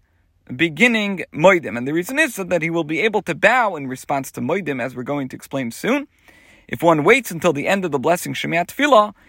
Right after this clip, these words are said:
he won't be able to complete Shemona Esrei before the Shliach Tzibur reaches Moedim.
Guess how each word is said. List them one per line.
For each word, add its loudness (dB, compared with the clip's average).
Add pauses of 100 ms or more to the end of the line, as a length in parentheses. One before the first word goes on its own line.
(100)
he -2
won't 6
be 2
able 4
to -6
complete -6
Shemona -2
Esrei -2 (380)
before 2
the -2
Shliach 4
Tzibur -2
reaches -2
Moedim. 2